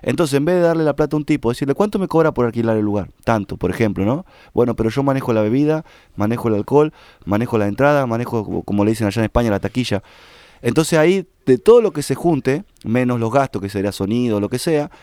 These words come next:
ahí la dividimos entre la cantidad de las bandas. Y eso se puede hacer en diferentes lugares, una o dos veces por semana. Y eso sería un ingreso para el músico. Pero obviamente se tendría que juntar bandas que profesionalmente suenen.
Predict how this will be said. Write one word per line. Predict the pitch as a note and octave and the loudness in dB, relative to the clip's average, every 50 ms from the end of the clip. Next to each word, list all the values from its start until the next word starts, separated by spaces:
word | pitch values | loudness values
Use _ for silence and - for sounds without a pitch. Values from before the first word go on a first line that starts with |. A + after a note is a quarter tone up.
| - _ _ | -20 _ _
ahí | - C3 E3+ | 0 2 4
la | F3+ F3 | 4 4
dividimos | E3 D#3 D3 D3 D3+ D#3+ D#3 D3+ | 4 4 2 2 2 2 0 0
entre | C3+ C3+ | 0 0
la | C3 B2+ | -2 0
cantidad | - B2+ B2 A#2 C#3 | 0 -2 -2 0 -2
de | C#3+ | -2
las | C3 A#2 | 0 0
bandas. | A#2+ D3 D3+ C3+ A2 F#2+ G2+ - - - - _ | 0 0 0 -2 -4 -10 -12 -14 -20 -20 -20 _
Y | - A#2 C#3+ | 0 2 2
eso | D#3 E3+ - F3 D#3+ | 2 0 -2 -6 -6
se | - A#2+ | -6 -4
puede | - C#3+ D3 C#3 | 2 4 4 4
hacer | C3 - - D#3+ D3+ D3 C#3+ - _ _ | 2 0 0 -2 -2 -2 -4 -10 _ _
en | A#2+ A2 | -10 -8
diferentes | A2 A2 - A#2+ B2+ C#3 C#3 C#3 | -8 -4 -4 -4 -4 -2 -2 -2
lugares, | B2 B2 B2 C#3+ D3 C3 A#2 A#2+ | -2 0 2 2 2 0 0 -2
una | C3+ C#3 A#2+ | -2 -2 -2
o | A2+ | 0
dos | A2+ A#2 | 0 0
veces | A#2 A2 - G#2 | -2 -2 -6 -8
por | F#2+ G2+ | -8 -8
semana. | - - B2 C#3+ C#3+ B2 G2+ - - - - _ - | -10 -6 -6 -4 -4 -6 -8 -10 -16 -20 -20 _ -8
Y | C#3+ | -6
eso | D#3+ D3+ | -6 -4
sería | C3 C3+ B2 C3+ | -6 -6 -4 -4
un | B2 | -4
ingreso | A#2+ A#2+ C3+ D#3+ D3+ A#2+ G#2+ | -2 -2 -2 -2 -2 -4 -4
para | E2+ F#2+ F#2+ | -2 -2 -2
el | F2+ | -2
músico. | F#2 F#2 - - - - - - _ _ _ - - - - - _ - | -4 -6 -6 -8 -12 -12 -14 -16 _ _ _ -20 -20 -20 -20 -20 _ -6
Pero | - G2+ A2 | -2 0 2
obviamente | B2 B2 B2 C3+ D#3 C3+ B2 | 2 2 2 2 0 -2 -4
se | G2+ G#2 | -8 -4
tendría | F#2 G#2+ A#2 B2+ | -4 -2 -2 0
que | A#2 B2 | -2 -2
juntar | - - B2 A2+ C#3 C3+ | -4 -4 -2 0 0 0
bandas | B2+ B2+ C#3 D3+ D#3 - | 2 0 0 -2 -2 -4
que | - A2+ | -6 -6
profesionalmente | G#2 - G#2 F#2+ G2+ G2+ - G#2+ A2+ A#2+ A#2+ A#2 B2 A2 G#2+ F#2 | -6 -6 -8 -6 -8 -8 -6 -4 -4 -2 -2 -2 -4 -4 -6 -2
suenen. | - D3 D#3+ D3 B2 G2 E2 | 2 2 2 2 0 -4 -8